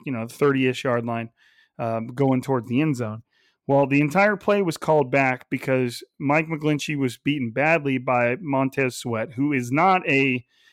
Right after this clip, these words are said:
he's a decent pass rusher, but he's nothing out of this world. And he got beaten pretty badly by Montez Sweat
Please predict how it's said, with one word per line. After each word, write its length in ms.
he's 200
a 80
decent 500
pass 280
rusher, 360
but 160
he's 220
nothing 400
out 140
of 100
this 180
world. 260
And 160
he 100
got 200
beaten 240
pretty 180
badly 500
by 140
Montez 500
Sweat 340